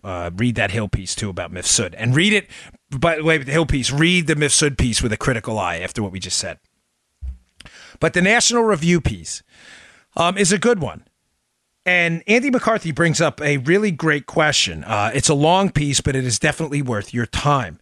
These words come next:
Um, this, r-,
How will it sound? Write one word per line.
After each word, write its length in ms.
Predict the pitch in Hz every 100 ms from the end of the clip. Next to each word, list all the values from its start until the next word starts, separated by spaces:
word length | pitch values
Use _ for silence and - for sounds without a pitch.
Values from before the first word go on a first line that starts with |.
| _ - - - _
Um, 440 | - 165 165 160 - _ _ _ _ _ _ _ _ _ _
this, 320 | 185 - - - _ _ _ - 175
r-, 260 | 180 - -